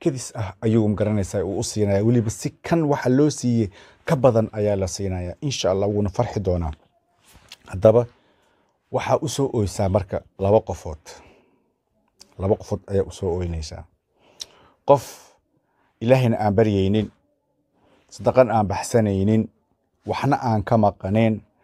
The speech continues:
adduunkiisa isugu dhex toosan. Kaas qof shaydaan meel ku xirtay waaye. Allana ma baryo, sadaqana ma baxsado, ii sheeg adiga, kamana qasno. Kamana qasno.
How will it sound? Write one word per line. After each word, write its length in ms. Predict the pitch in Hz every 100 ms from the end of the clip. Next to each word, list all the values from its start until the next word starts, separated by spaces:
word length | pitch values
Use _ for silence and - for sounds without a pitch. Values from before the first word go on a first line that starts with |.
| _ -
adduunkiisa 600 | 113 131 139 120 110 - 95
isugu 360 | - 113 117 -
dhex 220 | 101 - -
toosan. 400 | 104 87 117 110 - _ _ _ _ _ - -
Kaas 280 | 123 123 -
qof 200 | 123 120
shaydaan 440 | - 107 95 113 104
meel 180 | 104 98
ku 100 | -
xirtay 420 | - 98 - 98
waaye. 300 | 85 80 73 _ _ _ _ _ _ _ -
Allana 220 | 107 104
ma 100 | 110
baryo, 420 | 117 120 127 - _ _ _ _
sadaqana 440 | - 98 117 113
ma 100 | 117
baxsado, 560 | 123 123 - 147 147 - _ _ _ - _ _ 135
ii 100 | 120
sheeg 320 | - 120 -
adiga, 720 | 113 113 107 107 104 98 98
kamana 320 | - 117 123 110
qasno. 400 | 95 - 92 - _ _ _ _ _ _ _ _ _ _ _ _ - _ _ _
Kamana 320 | 101 120 160 139 _ _ -
qasno. 420 | 104 - 98